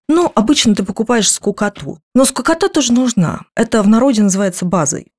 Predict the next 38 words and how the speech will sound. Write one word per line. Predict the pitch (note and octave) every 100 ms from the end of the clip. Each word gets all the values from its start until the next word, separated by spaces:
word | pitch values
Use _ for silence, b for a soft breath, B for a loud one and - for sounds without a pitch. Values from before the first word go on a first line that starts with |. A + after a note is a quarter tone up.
| -
гардероба. | D#3 E3+ F3 C#3 F3+ - _ F3
Я | B3+
за | G#3+
эмоциональные | A#3+ B3 C4+ C#4 F#3+ D#3
покупки, | D#3 F#3+ E4+ E4+
но | F3+ G3+
за | G#3+
управляемые. | G3+ - F3+ E3+ C#3 - - _ _ -
Что | - D4+
это | E4
значит? | G3+ F3+ D3+ - -
Это | D#4 E4
значит, | C4 G#3+ E3+ - -
что | -
когда | F#3 A#3 C4+
ты | D4+ A#3
разбираешь | G3+ F3+ F#3 D3+ D3
гардероб, | F3 G#3+ C4 E4+ E4+
ты | A#3
себе | -
параллельно | F3+ G3+ G3+ D4 A3+
пишешь | E3 G3+ G#3 -
списочек | - G3 - G3 D4+ - _
того, | - B3+ G#3+ G3
что | -
тебе | B3 A#3 A#3
нужно | G3+ D#3+ D3+
докупить, | E3 E3+ B3+ E4+ F4+ - -
чтобы | - E3+ D#3
гардероб | F3+ F3+ B3 D4+
работал | G3 F3+ B3 A#3 F#3+
на | - A3
тебя, | B3+ B3+ F3 C3+ D3+ - -
а | G#3+
не | C4
на | G#3+
производителя | F3+ D#3 E3 F3+ F3+ E3+
одежды. | D3+ C3 C#3 -